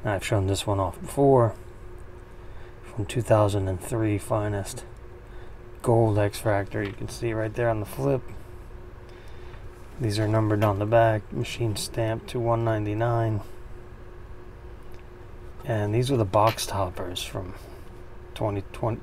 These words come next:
two thousand and three Topps Finest, so twenty-one years ago.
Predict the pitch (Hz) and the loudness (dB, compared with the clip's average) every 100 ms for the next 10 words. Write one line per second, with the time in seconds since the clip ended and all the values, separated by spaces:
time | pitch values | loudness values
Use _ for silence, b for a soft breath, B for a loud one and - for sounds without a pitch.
0 | - - 143 120 113 104 98 95 110 107 | -8 -2 4 8 8 6 2 0 -2 -2
1 | 101 104 101 117 110 101 95 113 - 131 | 0 0 2 0 0 0 -2 -2 0 2
2 | 117 117 117 113 107 104 104 98 | 4 4 4 2 -2 -2 -2 -2